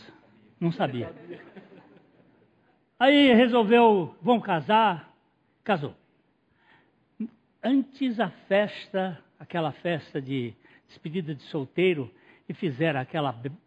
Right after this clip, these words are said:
baderna, aquela bebedeira e tal, aí diz, dizem os amigos, "Você não vai deixar o grupo." Ele disse, "Que deixar o grupo? Eu vou, vou voltar, e quando, logo que eu sair da lua de mel,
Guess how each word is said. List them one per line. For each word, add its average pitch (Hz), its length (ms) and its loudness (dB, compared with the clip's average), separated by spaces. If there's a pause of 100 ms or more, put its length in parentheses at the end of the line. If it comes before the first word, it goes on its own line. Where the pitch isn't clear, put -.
(460)
baderna, 127 580 -2
aquela 123 300 -10
bebedeira 131 680 -2
e 113 60 -12
tal, 160 320 -2
aí 151 400 -6 (500)
diz, 170 300 0 (380)
dizem 180 320 -2
os 160 160 -2
amigos, 143 600 -4 (800)
"Você 170 160 2
não 247 140 4
vai 262 120 4
deixar 311 360 2
o 320 80 4
grupo." 233 500 0 (420)
Ele 196 120 -16
disse, - 160 -20
"Que 392 340 2
deixar 165 400 2
o 135 80 -2
grupo? 123 320 -4 (800)
Eu 294 160 4
vou, 302 640 0 (600)
vou 190 180 -6
voltar, 294 560 -2
e 170 140 -4
quando, 165 240 -6
logo 247 320 0
que 240 80 -4
eu 175 80 -4
sair 196 260 0
da 180 140 0
lua 185 180 -2
de 170 100 -6
mel, 180 300 -2